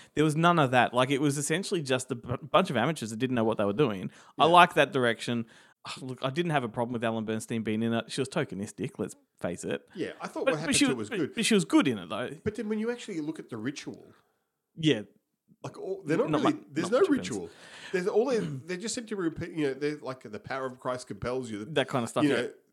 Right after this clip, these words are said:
Speaker 2: they're not even preaching in, like, there's no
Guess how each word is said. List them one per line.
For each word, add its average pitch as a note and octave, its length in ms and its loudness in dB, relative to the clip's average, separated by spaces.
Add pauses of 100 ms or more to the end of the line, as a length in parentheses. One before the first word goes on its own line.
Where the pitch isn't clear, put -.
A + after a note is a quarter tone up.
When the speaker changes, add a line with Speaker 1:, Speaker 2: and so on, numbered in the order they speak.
(160)
Speaker 2:
they're D#3 120 -2
not G#3+ 140 2
even F#3+ 240 -2
preaching D3 360 -4
in, G2+ 180 -8 (440)
like, - 140 -14
there's C#3+ 180 0
no G#3+ 420 -2